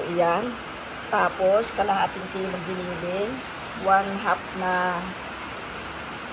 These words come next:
hotdog. Ayan, may tomato sauce at saka tomato paste tayo. Ito, kaya cheesy macaroni, sandamakmak na cheese ang ating ilalagay. May paminta, patis,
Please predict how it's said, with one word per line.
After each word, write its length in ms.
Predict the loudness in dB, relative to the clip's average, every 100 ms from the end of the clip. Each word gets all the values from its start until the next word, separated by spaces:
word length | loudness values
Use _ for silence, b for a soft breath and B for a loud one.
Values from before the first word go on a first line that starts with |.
| 6
hotdog. 560 | 8 8 6 8 8 4 -4 -10 -4
Ayan, 320 | 0 2 2 2
may 80 | 0 -2
tomato 400 | -4 -4 -4 -6
sauce 400 | -2 -2 -2 -4
at 80 | -6
saka 240 | -2 -2
tomato 380 | -2 -4 -6 -6 -4
paste 240 | -4 -2
tayo. 480 | 2 2 4 2 2 0 -8 -10 0
Ito, 320 | 2 8 8
kaya 240 | 8 4 4 2
cheesy 240 | -2 0 0
macaroni, 480 | 0 4 6 6 4
sandamakmak 720 | 0 2 2 0 0 -2 -2 -2
na 320 | 2 4 2 0 -8 -6 -2
cheese 160 | 0
ang 160 | 0 0 2 2
ating 160 | 0 2
ilalagay. 480 | 4 4 4 4 2 0 -6 -10 -8 -4
May 160 | 0
paminta, 720 | 2 2 0 -2 2 4 4
patis, 560 | 4 0 -2 -6 -4 -2